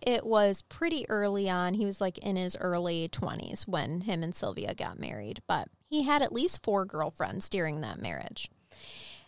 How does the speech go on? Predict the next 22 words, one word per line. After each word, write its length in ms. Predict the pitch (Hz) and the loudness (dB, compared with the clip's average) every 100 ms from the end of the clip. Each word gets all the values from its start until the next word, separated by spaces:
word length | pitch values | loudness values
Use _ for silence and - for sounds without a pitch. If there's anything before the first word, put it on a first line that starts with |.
| _ | _
And 440 | 247 233 226 226 226 | 6 8 8 6 4
his 260 | 233 226 | 4 4
first 420 | - 285 392 - 269 | 4 6 6 4 2
one 400 | 226 196 190 196 | 2 2 0 -2
was 260 | 214 208 202 | 2 2 2
named 280 | 196 190 254 | 0 0 0
Alexis, 920 | 262 196 - - - 101 214 - - - | 0 0 0 -4 -4 -2 -2 -2 -4 -2
and 180 | 196 202 | 0 2
this 240 | 240 - | 2 0
started 540 | - - 311 330 339 330 | 0 2 6 6 4 2
in 160 | 294 | 2
nineteen 420 | 254 233 - 233 220 | 2 0 -2 -2 -2
eighty-two. 840 | 196 190 - - 175 - - 294 - _ _ _ _ - | -2 -4 0 0 0 -2 -4 -6 -10 _ _ _ _ 0
They 120 | 247 | 2
saw 220 | - 208 | 6 4
each 220 | 208 214 | 4 4
other 280 | 226 220 226 | 4 6 6
every 360 | 233 208 208 240 | 6 4 2 0
three 320 | - 214 202 | -2 0 2
or 80 | 277 | 0
four 400 | - 339 403 349 | 2 4 4 4
weeks, 500 | 214 185 277 - | 2 0 -2 0